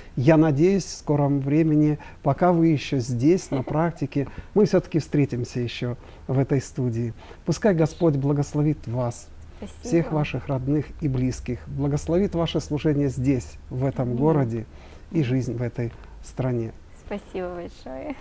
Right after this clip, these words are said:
Speaker 2: <laughs>
Speaker 1: Друзья, <clears throat> наша передача подошла к своему завершению. И я благодарен и Богу, и вам за время, которое мы провели вместе,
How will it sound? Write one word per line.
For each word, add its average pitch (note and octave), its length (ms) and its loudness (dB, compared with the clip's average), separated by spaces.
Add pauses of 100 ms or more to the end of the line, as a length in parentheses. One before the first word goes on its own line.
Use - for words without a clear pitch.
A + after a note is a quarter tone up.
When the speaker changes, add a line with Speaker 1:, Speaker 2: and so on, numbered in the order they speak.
Speaker 2:
<laughs> - 580 -10
Speaker 1:
Друзья, E3 520 6 (560)
<clears throat> - 720 -6
наша G#3 260 4
передача E3 420 4
подошла C3 400 0
к D3+ 60 -4
своему B2+ 280 -4
завершению. A#2 680 -4 (640)
И D3+ 80 0
я F3+ 100 6
благодарен D3 640 2
и D#3+ 100 0
Богу, D3 500 2
и C#3+ 100 0
вам C#3+ 340 0 (440)
за C3 180 2
время, F#3 300 2
которое D#3+ 300 -2
мы B2+ 140 0
провели B2+ 360 -2
вместе, A#2+ 600 -6